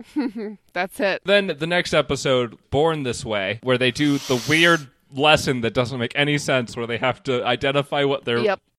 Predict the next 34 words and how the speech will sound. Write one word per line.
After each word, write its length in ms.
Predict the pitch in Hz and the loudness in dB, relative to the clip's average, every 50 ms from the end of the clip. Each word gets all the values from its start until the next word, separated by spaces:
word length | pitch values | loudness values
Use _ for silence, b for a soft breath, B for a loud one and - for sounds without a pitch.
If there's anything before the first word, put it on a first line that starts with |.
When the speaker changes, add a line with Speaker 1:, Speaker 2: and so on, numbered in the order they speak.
| _ _ | _ _
Speaker 2:
Vulnerable 640 | 127 113 135 147 151 165 160 156 147 - 143 135 123 | -10 0 4 4 4 6 4 2 0 2 0 0 0
weak 260 | 117 143 156 151 - - | 2 0 -2 -2 -4 -8
point 320 | - 160 135 117 120 - | -4 -4 -4 -4 -4 -4
is 340 | 120 117 113 110 110 113 - | -4 -2 -2 -2 -2 -4 -6
and 140 | 120 123 127 | -8 -6 -6
then 100 | 127 120 | -6 -4
put 160 | - 170 156 | -2 -2 0
it 60 | 151 | 0
on 80 | 147 135 | -2 -2
their 120 | 120 110 | -4 -8
chest 440 | - - - 165 147 120 110 - - | -8 -8 -4 -2 0 0 -2 -4 -6
so 100 | - 127 | -8 -4
that 160 | 117 127 135 | -2 -2 -2
way 120 | 135 127 123 - | -2 -2 -4 -2
other 220 | 127 131 127 120 | -4 -4 -4 -6
people 320 | - - 120 - - 113 | -8 -10 -14 -10 -12 -12
can 220 | 110 - 110 101 98 | -12 -12 -14 -12 -10
use 220 | 110 127 123 - | -8 -8 -8 -10
it 80 | 107 95 | -12 -16
against 500 | 92 95 _ - 101 101 92 - - - | -16 -16 _ -10 -10 -10 -10 -14 -18 -18
them. 320 | - - - - 139 151 - | -18 -18 -18 -18 -16 -4 -2
Speaker 1:
That's 220 | 269 294 294 - - - | -2 -2 -2 -4 0 2
also 440 | 285 302 349 - - 392 339 302 | 2 2 2 0 -4 -4 -4 -4
the 480 | 262 220 262 226 233 226 226 220 208 - - | -6 -8 -10 -8 -6 -6 -4 -4 -6 -4 -4
extra 360 | 247 - - - - - 220 | -6 -6 -6 -14 -6 -4 -4
long 540 | 208 208 202 190 190 196 196 196 196 190 185 - | -4 -2 -2 -2 0 2 2 2 0 0 -4 -8
episode 840 | - - - - 190 180 - - 190 170 160 151 147 135 127 - - | -14 -16 -16 -16 -18 -18 -14 -8 -6 -4 -4 -2 -2 -4 -6 -8 -10
Speaker 2:
Yeah. 260 | 151 123 - 180 190 190 | -10 -6 -4 -2 -2 -2
Speaker 1:
of 140 | 175 - - | -4 -6 -8
the 80 | 185 | -14
season, 760 | 190 - - 185 170 165 165 - 170 151 147 139 139 151 160 _ _ - | -14 -12 -10 -8 -8 -8 -8 -6 -6 -6 -6 -6 -8 -12 -14 _ _ -6
uh, 200 | 160 190 190 185 | -2 -2 -2 0
when 160 | 175 214 220 | -2 -4 -4
it 120 | 214 - | -4 -6